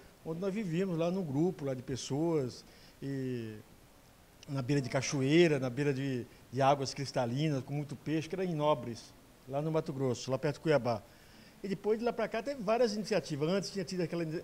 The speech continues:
in-, iniciativa de cruzeiro, não sei se você ficou sabendo daquele encontro que teve em Cruzeiro,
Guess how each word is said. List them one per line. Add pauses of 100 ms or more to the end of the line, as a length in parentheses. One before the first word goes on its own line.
in-,
iniciativa
de
cruzeiro, (300)
não
sei
se
você (160)
ficou
sabendo
daquele
encontro
que
teve
em
Cruzeiro,